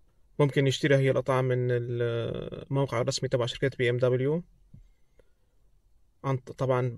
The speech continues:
فيك تدخل على صفحة الجوجل، تكتب بي إم دبليو دوت كوم، ممكن تشوف القطع الموجودة هنيك. تكتب اسم القطعة ان بيرفورمانس درايف انلايزر.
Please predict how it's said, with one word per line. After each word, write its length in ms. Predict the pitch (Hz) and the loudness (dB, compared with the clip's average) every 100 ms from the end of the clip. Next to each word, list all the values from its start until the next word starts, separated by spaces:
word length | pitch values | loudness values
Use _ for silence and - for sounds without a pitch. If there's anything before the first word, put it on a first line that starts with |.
| - | -6
فيك 180 | 147 139 | -4 -4
تدخل 220 | 135 135 | 0 0
على 140 | 127 | 0
صفحة 260 | 123 185 135 | -2 -2 -2
الجوجل، 500 | 135 135 143 151 165 | -2 0 0 2 0
تكتب 360 | - 147 - 131 | 0 -4 -4 -2
بي 200 | 135 131 | 0 0
إم 100 | 123 | 0
دبليو 500 | 131 131 139 151 170 - _ _ _ _ _ _ _ _ _ - | 0 0 -2 -2 -4 -10 _ _ _ _ _ _ _ _ _ -2
دوت 200 | 135 127 | -2 -2
كوم، 380 | - 147 175 180 - | -2 0 0 0 -2
ممكن 440 | 139 - 139 135 - 131 | -2 0 -2 -2 -4 -8
تشوف 340 | - 143 - | -4 -4 -2
القطع 380 | 120 123 131 127 | -2 -2 0 0
الموجودة 580 | 120 120 123 123 120 113 | 0 -2 -2 -4 -2 -2
هنيك. 280 | 120 151 160 _ _ _ _ _ _ _ _ _ _ - _ _ _ - | 0 0 -4 _ _ _ _ _ _ _ _ _ _ -20 _ _ _ -2
تكتب 260 | 151 139 | 0 0
اسم 180 | 139 143 | -2 -2
القطعة 340 | 135 127 127 131 | -2 0 -2 0
ان 100 | 127 | -2
بيرفورمانس 720 | 123 143 147 151 156 156 - | -4 -4 -2 -2 -2 -4 -4
درايف 480 | 139 135 151 160 - | 0 2 0 -2 -8
انلايزر. 680 | 131 127 127 135 139 165 | -2 2 2 2 2 2